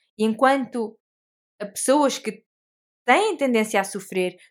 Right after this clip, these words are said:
que vão sofrer em alguma parte da sua vida, quando estamos a sofrer, seja emocionalmente, fisicamente, financeiramente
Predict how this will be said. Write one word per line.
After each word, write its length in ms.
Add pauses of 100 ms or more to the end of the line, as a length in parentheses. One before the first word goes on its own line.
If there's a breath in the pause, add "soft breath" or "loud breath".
que 80
vão 220
sofrer 440
em 60
alguma 480
parte 560
da 140
sua 260
vida, 480 (600 soft breath)
quando 520
estamos 440
a 60
sofrer, 640
seja 400
emocionalmente, 1040 (220 soft breath)
fisicamente, 840
financeiramente 1000